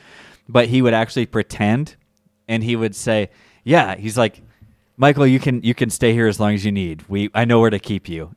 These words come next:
And it's, he said, then he's got a talking head, and he talks about how, yeah, actually, you know, during the Civil War,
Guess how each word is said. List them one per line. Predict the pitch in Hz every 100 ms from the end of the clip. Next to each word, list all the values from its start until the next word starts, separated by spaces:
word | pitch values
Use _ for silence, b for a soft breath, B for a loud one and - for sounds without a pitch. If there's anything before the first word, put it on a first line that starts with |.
| -
And | 113
it's, | 107 -
he | 120 113
said, | - 110 - 98
then | 120
he's | 123 -
got | 123
a | 120
talking | 123 120 127 117
head, | 104 90 87
and | - _ _ 110
he |
talks | 107 117 117 -
about | 113 107 107
how, | 107 101 B B B _
yeah, | 139 160 98 -
actually, | 135 139 - 104 101 -
you | 101
know, | 95
during | 101 117 113
the | 107 101
Civil | 95 120 107 98
War, | 104 120 101 92